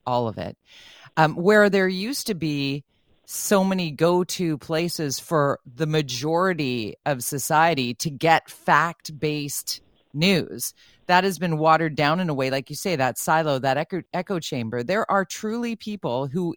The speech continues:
even when they seek out, um, fact-checking, will be delivered, um,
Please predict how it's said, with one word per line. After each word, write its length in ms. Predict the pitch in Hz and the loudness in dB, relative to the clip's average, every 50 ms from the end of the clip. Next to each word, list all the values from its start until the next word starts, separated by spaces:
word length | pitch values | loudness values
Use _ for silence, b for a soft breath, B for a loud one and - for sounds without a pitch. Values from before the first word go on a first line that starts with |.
| - _ | -8 _
even 460 | 202 208 220 233 226 240 220 214 196 | -8 -6 -4 -4 -2 -2 -2 -2 -2
when 220 | 185 185 190 185 | -2 -2 -2 -2
they 140 | 170 151 151 | -2 -2 -2
seek 440 | 143 - - - - 214 196 - - - | -2 -4 -4 -4 -4 -4 -4 -4 -4 -2
out, 420 | - 180 180 160 135 90 - - - _ _ _ _ _ _ _ _ _ _ - | 0 2 2 2 0 -2 -4 -10 -16 _ _ _ _ _ _ _ _ _ _ -6
um, 340 | 151 143 139 139 131 131 - | -2 -2 0 0 -2 -4 -6
fact-checking, 1000 | - - - 185 208 247 - - - - - 135 - - 127 107 110 117 151 156 - _ _ _ | -4 0 2 2 2 0 -2 -8 -6 -2 -2 -2 -2 -2 -6 -6 -6 -6 -8 -8 -12 _ _ _
will 300 | - 160 165 185 190 190 | -4 2 4 4 4 4
be 220 | 165 151 190 196 180 | 2 0 -2 -2 -2
delivered, 760 | 170 180 170 160 156 175 196 160 156 156 147 147 143 143 143 - _ _ _ _ _ - | 0 0 0 0 0 -2 -2 0 0 0 0 0 -2 -4 -10 -16 _ _ _ _ _ -2
um, 500 | 147 139 139 139 127 113 - - - 120 | 0 2 2 2 0 -2 -6 -12 -14 -20